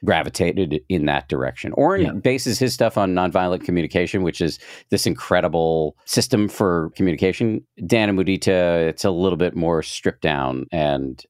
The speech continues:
Speaker 1: I've just found it very easy to get into.
Speaker 2: Yeah.
Speaker 1: It's easy to understand, very hard to do.
Speaker 2: Yes. You know, there's a book out there. They wrote a number of 'em. Um, one of my favorites is Crucial Conversations, and they've got other ones, um, Patterson and Carey and different people. And that's always been the one that just, like,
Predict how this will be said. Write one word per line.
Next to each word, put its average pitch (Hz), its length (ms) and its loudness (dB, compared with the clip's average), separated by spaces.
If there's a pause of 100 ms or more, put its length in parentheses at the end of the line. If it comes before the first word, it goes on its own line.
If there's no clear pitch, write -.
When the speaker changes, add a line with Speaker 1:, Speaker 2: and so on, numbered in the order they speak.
Speaker 1:
I've 98 180 0
just 90 180 -4
found 76 260 -2
it 67 120 -6
very 76 240 -2
easy 71 360 -4
to 65 100 -4
get 65 200 -6
into. 65 320 -12
Speaker 2:
Yeah. 82 140 -4 (280)
Speaker 1:
It's - 220 -2 (180)
easy 165 220 2
to 131 80 4
understand, 90 580 0 (100)
very 98 260 0
hard 127 220 -2
to - 100 -6
do. - 340 -4 (100)
Speaker 2:
Yes. 92 640 -2 (320)
You 107 140 0
know, 82 100 0
there's 90 200 0
a 87 40 2
book 90 320 -2
out 85 280 -2
there. 85 420 0
They 101 160 0
wrote 107 220 2
a 87 60 0
number 87 500 2
of 76 160 -6
'em. 73 260 -6
Um, 82 180 -2
one 90 120 2
of 87 60 2
my 87 120 0
favorites 78 440 -4
is 73 120 -6
Crucial 104 400 -2
Conversations, 90 880 0
and 78 100 -2
they've 76 200 -4
got 82 260 0
other 90 240 2
ones, 87 400 0
um, 76 220 -6
Patterson 87 580 -2
and - 160 -4
Carey 85 340 0
and 82 80 0
different 78 220 -6
people. 85 180 -2
And 82 80 2
that's 92 160 0
always 82 220 0
been - 200 -2
the 76 100 -4
one 80 240 -2
that - 160 -6
just, - 240 -10
like, - 340 -6